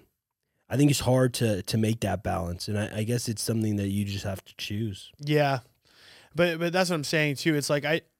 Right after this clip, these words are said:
Speaker 2: I do want to appreciate those relationships because a couple of things I've been reading, like, again, at the end of my life, you know, what's really gonna matter?
Speaker 1: Yeah.
Speaker 2: The amount of dollars that we're making right now, like, this, fu-, you know what I mean? It's gonna be like
Speaker 1: Or th-, what about, though, i-, d-,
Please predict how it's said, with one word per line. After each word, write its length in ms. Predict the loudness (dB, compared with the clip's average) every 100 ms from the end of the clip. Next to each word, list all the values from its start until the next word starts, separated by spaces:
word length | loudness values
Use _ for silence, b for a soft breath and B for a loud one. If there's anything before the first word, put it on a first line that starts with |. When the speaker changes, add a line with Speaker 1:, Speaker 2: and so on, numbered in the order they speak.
| _
Speaker 2:
I 80 | -6
do 240 | 0 0 2
want 200 | 0 0
to 60 |
appreciate 440 | -2 -2 -2 0 0
those 180 | -2
relationships 600 | -4 -6 -6 -6 -6 -8 -8
because 640 | -8 -2 0 0 -2 -8 b b b b
a 60 |
couple 240 | 0 2 2
of 60 |
things 240 | 0 0 0
I've 80 | -2
been 160 | -2
reading, 240 | -2 -2 -2
like, 180 | -6 -4
again, 260 | -2 0 0
at 140 | -2
the 80 | 0
end 120 | 0
of 80 | 0
my 140 | -2
life, 640 | -2 0 0 -2 -8 -20 _
you 120 | -6
know, 360 | -4 -2 -2 -4
what's 340 | -2 0 0 -2
really 200 | -2 -2
gonna 200 | -4 -6
matter? 320 | -8 -8 -6 2
Speaker 1:
Yeah. 220 | 4 4
Speaker 2:
The 140 | 0
amount 240 | -2 -2 -4
of 80 |
dollars 420 | -4 -2 0 0 0
that 140 | 0
we're 80 | 0
making 360 | -4 -4 -2
right 180 | -2 -2
now, 260 | -2 -2 -2
like, 220 | -2 -6
this, 160 | -6 -6
fu-, 180 | -2 -2
you 160 | 0
know 60 | 0
what 100 | 0
I 60 |
mean? 200 | 0 0
It's 200 | 0 -2
gonna 180 | -4 -4
be 140 | -2 0
like 380 | 2 2 -2 6
Speaker 1:
Or 100 | 6
th-, 120 | 8
what 140 | 8 10
about, 320 | 10 10 8
though, 240 | 6 6
i-, 480 | 4 -4 -6 -6 -6
d-, 120 | -2